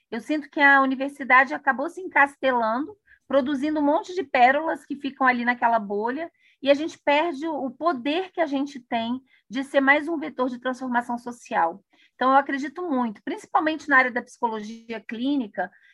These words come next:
que é possível e é necessário traduzir o conhecimento que a gente tem produzido numa linguagem acessível.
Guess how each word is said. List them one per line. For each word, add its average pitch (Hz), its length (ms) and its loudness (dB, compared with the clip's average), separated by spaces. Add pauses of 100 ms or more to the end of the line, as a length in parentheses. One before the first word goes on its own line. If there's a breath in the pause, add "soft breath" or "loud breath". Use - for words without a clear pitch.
(160 soft breath)
que 294 100 2
é 311 80 4
possível 294 680 -2
e 262 80 4
é 285 80 4
necessário 277 640 0
traduzir 262 680 -2 (140)
o 202 80 -20
conhecimento 262 680 -4
que - 60 -6
a 277 60 2
gente 262 240 -8
tem 247 140 -6
produzido 233 500 -8
numa 262 200 0
linguagem 254 400 2
acessível. 202 680 -12